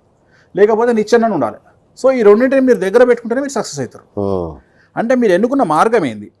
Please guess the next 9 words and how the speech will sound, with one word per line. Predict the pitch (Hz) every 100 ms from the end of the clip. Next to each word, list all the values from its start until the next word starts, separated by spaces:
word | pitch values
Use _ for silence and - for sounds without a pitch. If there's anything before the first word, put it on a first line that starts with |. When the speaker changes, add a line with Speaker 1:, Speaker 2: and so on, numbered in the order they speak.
| _ _ _ _ _ -
Speaker 1:
మీరు | 165 190
సినిమా | 143 147 175
ఇండస్ట్రీయా, | 190 185 156 127 117 - - _ _ _ _
పొలిటికలా? | 131 156 185 185 135 110 - _ _ _ _ _ _ -
So | 240
ఎక్కడికి | 160 175 - - 294 254
పోయినా | 262 247 233 233 262
కలియుగంలో | 208 196 226 233 226 214 220 240 254 - _ _ 165
money | 180 208 247